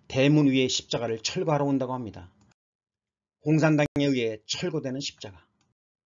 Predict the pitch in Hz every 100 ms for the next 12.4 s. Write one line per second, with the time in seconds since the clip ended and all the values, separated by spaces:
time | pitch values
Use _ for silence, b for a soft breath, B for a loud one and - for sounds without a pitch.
0 | _ _ _ _ - - - 147 143 139
1 | - - 135 139 135 139 120 107 98 101
2 | _ _ _ _ _ 123 131 123 117 117
3 | 127 113 107 - 123 160 - 123 92 87
4 | _ _ _ _ _ _ _ _ _ _
5 | - 147 147 143 135 143 - - - 143
6 | 131 113 117 - - 135 120 107 76 76
7 | _ _ _ _ _ _ _ _ - 147
8 | 147 143 139 139 135 123 127 - - 175
9 | 165 156 147 139 123 110 98 107 _ _
10 | - 143 123 139 - 127 123 80 80 _
11 | _ _ _ _ _ _ _ _ - 139
12 | 147 135 135 123